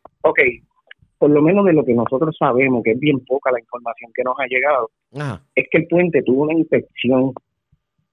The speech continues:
Speaker 1: eh, de unos ingenieros y determinaron que el puente estaba inservible. Determinaron entonces, eh, automáticamente cerrarlo. Pero, este, esto nunca fue, como dice uno,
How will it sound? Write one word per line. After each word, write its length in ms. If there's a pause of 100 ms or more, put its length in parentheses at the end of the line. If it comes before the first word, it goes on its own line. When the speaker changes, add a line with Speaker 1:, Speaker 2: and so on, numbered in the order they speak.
(600)
Speaker 1:
eh, 300
de 80
unos 260
ingenieros 720 (120)
y 120
determinaron 760
que 100
el 80
puente 600
estaba 320
inservible. 720 (960)
Determinaron 680
entonces, 560 (680)
eh, 260
automáticamente 1120 (120)
cerrarlo. 600 (400)
Pero, 360 (520)
este, 840 (340)
esto 240
nunca 300
fue, 560
como 200
dice 240
uno, 600